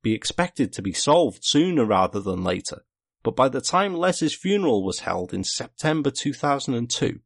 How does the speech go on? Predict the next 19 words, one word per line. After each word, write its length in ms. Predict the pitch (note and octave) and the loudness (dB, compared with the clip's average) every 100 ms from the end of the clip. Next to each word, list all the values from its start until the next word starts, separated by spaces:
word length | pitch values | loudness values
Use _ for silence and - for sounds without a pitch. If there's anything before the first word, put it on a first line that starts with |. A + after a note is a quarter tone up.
| _ | _
police 320 | - E3 - | -2 -2 -2
were 60 | A2 | -4
still 380 | - - F3+ A#2+ | -4 0 2 2
no 300 | G#2 C#3 D3+ | 2 4 4
nearer 420 | C#3 E3 D3 - | 4 4 2 0
to 180 | - - | -6 -10
catching 440 | - C3+ - A2+ | -4 -4 -2 -4
his 160 | F2+ - | -4 -6
killer. 340 | - B2+ G2 - _ _ _ _ _ _ _ - | -4 -2 -2 -6 _ _ _ _ _ _ _ -2
Over 260 | C#3 C#3+ | 0 2
nine 400 | C3 D3 F#3+ G3 | 0 2 0 0
hundred 440 | D#3 G3+ G3 E3+ B2 | 2 2 2 0 0
statements 540 | - D#3 D#3+ E3 D3 | 0 2 2 0 0
had 120 | C#3 | -2
been 180 | B2 A2+ | 0 0
taken 420 | G2 G#2 F#2 G#2 | 2 0 0 0
in 120 | F#2+ F#2 | 0 0
the 100 | F#2+ | -2
inquiry, 680 | F#2 - D#2+ D2 E2 F2+ | -4 -2 0 -2 -4 -10